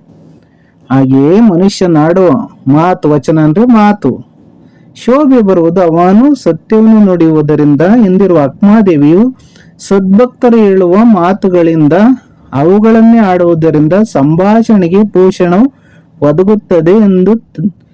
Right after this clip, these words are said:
ಹೇಳಿದ್ದಾರೆ. ನೋಡಿ, ಹಾಗೆ ಸಂಭಾಷಣೆ ಶೃಂಗಾರ, ಸದ್ಭಕ್ತರ ನುಡಿಗಡನ, ಕರಕ್ಕೆ ಶೃಂಗಾರ, ಸತ್ಪಾತ್ರ ಕೀವುದು. ಅಂದ್ರೆ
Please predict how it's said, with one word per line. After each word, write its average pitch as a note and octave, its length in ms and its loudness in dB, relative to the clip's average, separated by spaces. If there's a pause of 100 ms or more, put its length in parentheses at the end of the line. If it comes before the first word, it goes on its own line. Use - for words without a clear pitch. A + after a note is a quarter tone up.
(340)
ಹೇಳಿದ್ದಾರೆ. D#3+ 1160 0 (920)
ನೋಡಿ, F#3+ 180 0
ಹಾಗೆ E3+ 260 0
ಸಂಭಾಷಣೆ G#3 840 0
ಶೃಂಗಾರ, E3+ 640 -2
ಸದ್ಭಕ್ತರ F3+ 880 -4
ನುಡಿಗಡನ, D3+ 840 0
ಕರಕ್ಕೆ F#3 520 -2
ಶೃಂಗಾರ, D3+ 600 -2
ಸತ್ಪಾತ್ರ - 720 -4
ಕೀವುದು. D3+ 1000 0 (720)
ಅಂದ್ರೆ C#3 680 0